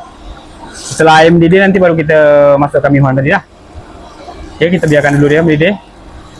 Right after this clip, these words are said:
Oke guys, apabila air kita mendidih, dia akan jadi macam ini ya. Nah, kalian tengok, ada minyak. Oke, kemudian baru kita masukkan mihun.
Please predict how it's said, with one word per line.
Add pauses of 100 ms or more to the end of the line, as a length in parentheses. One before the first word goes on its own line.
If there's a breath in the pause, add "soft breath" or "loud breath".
(120)
Oke
guys,
apabila
air
kita
mendidih,
dia
akan
jadi
macam
ini
ya.
Nah, (120)
kalian
tengok, (200)
ada
minyak. (3000)
Oke,
kemudian
baru
kita
masukkan
mihun.